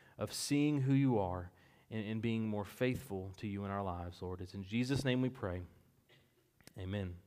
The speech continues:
So as we look at this passage, we're, we're remembering that we're looking at the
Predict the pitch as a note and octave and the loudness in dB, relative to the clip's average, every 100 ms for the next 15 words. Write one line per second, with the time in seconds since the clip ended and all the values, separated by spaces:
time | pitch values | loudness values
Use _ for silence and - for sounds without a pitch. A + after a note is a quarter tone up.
0 | _ _ - - _ _ _ _ _ _ | _ _ -20 -20 _ _ _ _ _ _
1 | _ _ - D3+ D#3+ A3 A3 F#3+ F3 F3+ | _ _ 2 10 12 12 12 10 10 6
2 | D#3 D#3+ F3+ D#3 E3 D#3+ D#3+ D#3+ E3 F#3+ | 6 6 6 6 6 8 8 10 10 10
3 | A3+ F3 D3+ E3+ F3 D3 C#3+ C#3 - D3+ | 10 10 8 6 6 6 6 2 0 2
4 | E3 F3 D#3+ D3+ D3 C3+ | 4 6 4 8 10 8